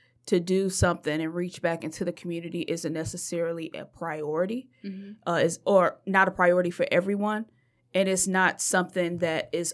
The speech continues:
Speaker 1: owed to the community just because she has money now. Um, my issue is primarily with character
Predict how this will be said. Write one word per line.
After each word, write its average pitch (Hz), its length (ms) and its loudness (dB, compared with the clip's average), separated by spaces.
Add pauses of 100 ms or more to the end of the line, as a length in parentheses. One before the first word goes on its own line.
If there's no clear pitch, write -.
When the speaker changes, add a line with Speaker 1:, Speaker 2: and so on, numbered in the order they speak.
(140)
Speaker 1:
owed 185 360 4
to 180 120 -2
the 170 100 -2
community 175 520 -4
just 165 200 -8
because 170 320 -6
she - 180 -8
has 165 260 -8
money 170 340 -4
now. 160 380 -10 (400)
Um, 165 360 -2
my 190 240 6
issue 185 460 0
is 160 140 -4
primarily 175 720 4
with 165 280 -8
character - 680 -4